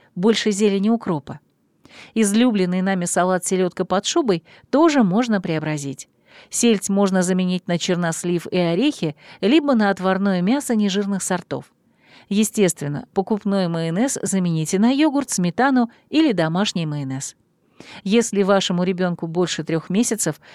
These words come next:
то вполне можно оставить сельдь в салате, но не в чрезмерном количестве.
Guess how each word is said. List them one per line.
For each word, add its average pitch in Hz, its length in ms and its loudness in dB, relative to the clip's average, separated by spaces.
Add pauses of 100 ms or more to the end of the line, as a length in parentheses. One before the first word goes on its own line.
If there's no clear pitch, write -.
(140)
то 294 120 0
вполне 254 460 2
можно 254 380 2
оставить 240 560 0
сельдь 196 240 0
в - 40 -10
салате, 165 560 -2 (200)
но 208 280 2
не 190 140 -2
в - 40 -18
чрезмерном 170 640 0
количестве. 139 720 -6